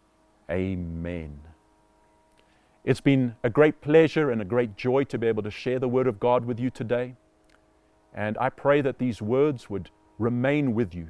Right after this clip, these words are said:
in your hearts, that you would carry them in your hearts, that they would be so real to you, that the reality of who Jesus Christ is and what he has done for us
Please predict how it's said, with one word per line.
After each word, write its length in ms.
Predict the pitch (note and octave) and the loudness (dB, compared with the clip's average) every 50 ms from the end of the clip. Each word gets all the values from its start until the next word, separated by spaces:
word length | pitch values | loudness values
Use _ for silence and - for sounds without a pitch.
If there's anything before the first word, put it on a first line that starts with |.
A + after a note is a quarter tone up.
| D#2 - - | -12 -8 -4
in 160 | C3 C#3 C#3+ | -2 -2 0
your 160 | D3 D3+ D3 | 0 0 -2
hearts, 400 | B2 - - G#2+ F#2 E2 - - | -2 -2 -4 -6 -6 -6 -12 -14
that 180 | - G#2+ - - | -12 -8 -4 -2
you 60 | C3+ | -2
would 140 | C3 B2+ - | -2 -2 -6
carry 360 | - - - D#3+ D#3 D3+ C#3 | -8 -8 -4 -2 0 0 0
them 160 | A2 A#2 G#2+ | 0 -2 -4
in 80 | A2 A2 | -4 -4
your 140 | G#2+ A2 F#2+ | -6 -6 -6
hearts, 320 | D#2+ F#2+ F2+ - - - | -6 -6 -6 -6 -6 -2
that 160 | - B2 - | -2 0 0
they 80 | - C3+ | 2 0
would 160 | B2+ C#3 A#2 | 2 0 0
be 100 | G#2 C#3+ | -2 -2
so 220 | B2+ - - E3+ F3+ | -4 -2 0 2 2
real 480 | F#3 E3+ E3+ D#3 E3 F3+ F3 E3 C3+ | 2 2 2 0 0 2 2 2 0
to 180 | - - - A#2 | -2 -6 -8 -8
you, 220 | G#2+ F#2 G2+ F2+ D#2+ - _ _ _ _ _ _ _ _ _ _ _ _ _ - | -6 -6 -8 -10 -10 -14 _ _ _ _ _ _ _ _ _ _ _ _ _ -12
that 140 | G2+ - - | -8 -4 -2
the 80 | A#2+ | 0
reality 600 | A#2 B2 B2 B2 B2+ D3 D#3 F3 - - - E3 | 2 2 4 6 6 6 6 4 2 0 2 2
of 100 | D#3 B2+ | 2 2
who 140 | A#2 C#3+ C#3+ | 0 -4 -4
Jesus 480 | A2+ - - C#3 D3+ C#3 - D#3+ - - | -4 -4 -4 -4 -4 -4 -8 -10 -12 -12
Christ 480 | - - D#3 D3 D#3 D3+ - - - - - | -12 -8 -6 -6 -6 -6 -10 -14 -12 -6 -4
is 500 | C#3+ A#2+ G2 F2 D2 - - - - _ _ _ _ _ _ _ _ _ _ _ _ | -4 -4 -4 -6 -12 -18 -20 -20 -20 _ _ _ _ _ _ _ _ _ _ _ _
and 160 | - C#3 C#3 B2 | -4 -2 2 4
what 200 | C#3 F#3 G3 F3+ | 4 4 4 4
he 100 | F#3+ F#3+ | 2 0
has 140 | F3 C#3 | 0 0
done 380 | - G#2 G2 - D3+ E3 D3+ B2+ | -2 -4 -2 -2 -2 -2 -4 -6
for 180 | - - C3+ - | -4 -4 -4 -4
us 520 | - C3 A2+ G2 - - - - - - | -4 -6 -10 -10 -14 -16 -16 -18 -18 -20